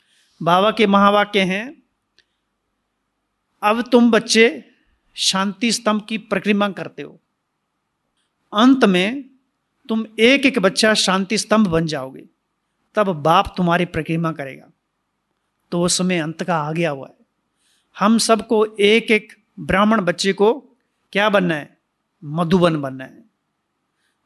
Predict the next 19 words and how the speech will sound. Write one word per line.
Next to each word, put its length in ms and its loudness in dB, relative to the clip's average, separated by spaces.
मधुबन 400 0
क्या? 400 0
बाप 260 0
समान। 420 -6
मधुबन 420 2
क्या 280 -2
है? 200 -16
मां 340 -2
का 140 0
आंचल 540 -2
है, 260 -16
भगवान 460 0
का 180 0
दिल 280 0
है, 380 -6
सतगुरु 480 0
का 140 0
दरबार 440 0
है, 400 -6